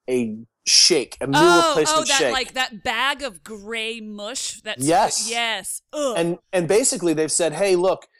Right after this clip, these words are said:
Speaker 1: if you just eat this, then you can just focus on," and I'm like, "That is not a food. Like, what are you doing?" You know, part of being a human is food. And I think that's the problem, is that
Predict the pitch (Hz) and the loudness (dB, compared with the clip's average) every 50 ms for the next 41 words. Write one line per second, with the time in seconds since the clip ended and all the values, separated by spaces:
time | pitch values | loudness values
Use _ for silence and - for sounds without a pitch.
0 | _ _ _ - 123 196 233 202 226 - - 208 202 175 - 190 170 156 - - | _ _ _ -6 -2 -2 0 2 0 0 0 0 -2 0 0 0 0 0 -2 -4
1 | 165 160 160 - - 151 139 151 160 - - - 196 180 160 - 160 - - 156 | -2 -2 -2 -2 -2 -2 0 0 0 0 0 0 0 0 2 0 -4 -2 0 0
2 | 147 143 143 139 135 127 - _ _ _ _ - 180 180 185 175 - - - 226 | 0 0 0 -2 -4 -6 -10 _ _ _ _ -2 0 0 0 0 -2 -2 0 0
3 | 262 285 277 269 - 180 160 170 180 190 190 185 180 - - _ - - 330 330 | 2 2 0 -2 -4 -6 -4 -2 0 0 0 0 -2 -4 -6 _ -2 0 2 2
4 | 190 143 113 98 90 - 143 147 143 135 - - 180 180 202 240 302 269 233 190 | 4 2 0 -4 -4 -2 -2 0 -2 -2 -6 -12 -4 -2 0 2 2 2 2 0
5 | 160 139 190 262 330 330 226 147 - - _ _ - 151 165 165 - - - - | 0 0 2 2 2 2 2 0 -2 -8 _ _ -4 -2 -2 -2 -2 -4 -2 2
6 | 254 294 285 294 233 170 147 202 196 190 185 185 202 254 311 330 277 180 151 143 | 2 2 2 2 0 0 0 0 0 0 -2 -2 -2 -2 0 0 0 0 -2 -2
7 | 135 - - - _ - 381 381 311 175 123 101 - _ - - - - - _ | -4 -6 -8 -10 _ 0 0 2 2 0 -2 -4 -10 _ -20 -20 -20 -20 -20 _
8 | - 180 175 170 170 165 165 - 220 220 196 - 160 143 143 196 208 226 226 - | -4 -2 0 0 0 0 0 0 -2 -2 -2 -4 -8 -6 -4 -2 -2 -2 -2 -4
9 | - - - 143 - - - 180 185 185 180 170 156 139 135 127 123 139 139 131 | -6 -6 -6 -8 -6 -2 0 2 2 2 0 0 -4 -8 -8 -6 -4 -2 -2 -2
10 | 127 | -4